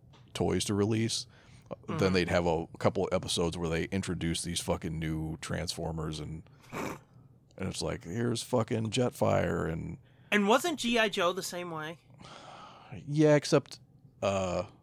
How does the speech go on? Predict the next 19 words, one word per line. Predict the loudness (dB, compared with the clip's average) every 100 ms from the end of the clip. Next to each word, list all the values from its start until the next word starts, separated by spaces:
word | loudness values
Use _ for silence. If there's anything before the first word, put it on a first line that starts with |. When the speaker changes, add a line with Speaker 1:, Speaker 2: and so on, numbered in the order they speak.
| _ _ -20 -8
Speaker 1:
the | -2
comic | 4 4 4 0
and | 0 0
the | -2 -4 -6 -8 -10 -10 -12 -10
toys | -4 -2 -2 -2
came | -6 -8
before | -8 -6 -6
the | -4
cartoon | -6 -6 -6 -4 -4 -6 -10 -18 -4 4
by | 4
a, | 2 0
by | 0
a | 0
Speaker 2:
Okay. | 0
Speaker 1:
couple | 0 0
of | 0
years, | 0 0
I | 0
think. | -6 -8 -8 -12